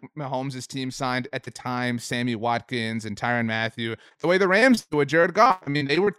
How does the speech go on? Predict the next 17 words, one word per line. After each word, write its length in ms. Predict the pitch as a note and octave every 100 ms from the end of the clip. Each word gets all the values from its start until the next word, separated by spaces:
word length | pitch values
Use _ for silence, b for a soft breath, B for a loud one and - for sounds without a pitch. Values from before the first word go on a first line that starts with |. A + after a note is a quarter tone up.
| -
you 100 | D#3+
know, 80 |
trading 400 | D3 - D3 D3
for 120 | C#3 C3+
Sammy 280 | D3+ C3+
Watkins 440 | C3 B2+ B2 C3+ B2
and 80 | A#2+
Brandon 300 | A#2+ A#2+ A#2
Cooks 380 | D#3 A#2 A#2+
and 180 | B2+ A2+ - B2
Aqib 300 | - C3 A2+
Talib 440 | B2+ A#2 A#2 A#2
and 80 | A#2+
all 160 | A2 A2
these 220 | A#2 -
things. 260 | A#2+ C#3+
And 200 | C#3+ B2+